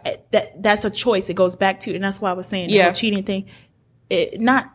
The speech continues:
Speaker 1: all in cheating, but every, the choice to communicate.
Speaker 2: Yeah.
Speaker 1: The choice to hear that I said this. And that's, you know,
Speaker 2: And receive it.
Speaker 1: And that's, there was
Speaker 2: Listen.
Speaker 1: this, I forgot the tweet. And the girl was like,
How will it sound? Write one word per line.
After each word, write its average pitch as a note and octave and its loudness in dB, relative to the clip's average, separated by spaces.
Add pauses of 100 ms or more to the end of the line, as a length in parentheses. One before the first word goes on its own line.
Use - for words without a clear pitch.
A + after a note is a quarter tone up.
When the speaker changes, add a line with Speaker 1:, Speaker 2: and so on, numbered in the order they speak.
Speaker 1:
all G#3+ 2
in F#3+ -2
cheating, A3+ -2
but F#3+ -2
every, A3 0 (420)
the G3 0
choice A#3+ 0
to - -8
communicate. F#3 -6 (160)
Speaker 2:
Yeah. F3 0
Speaker 1:
The E3 -12
choice B3 0
to G#3 0
hear A#3 0
that F#3 2
I F3+ 0
said G#3+ -2
this. E3 -4 (520)
And G#3+ 4
that's, A#3+ 0
you C4 2
know, G#3+ 4
Speaker 2:
And G3+ 4
receive G3+ 0
it. F3 0
Speaker 1:
And G#3+ 4
that's, G3+ 6
there G#3 4
was A#3 0
Speaker 2:
Listen. F#3 -4
Speaker 1:
this, - -
I G#3 -8
forgot G3 -4
the F3 -18
tweet. - -10
And F3 -6
the E3+ -8
girl G#3+ 0
was G#3+ -2
like, G3+ -6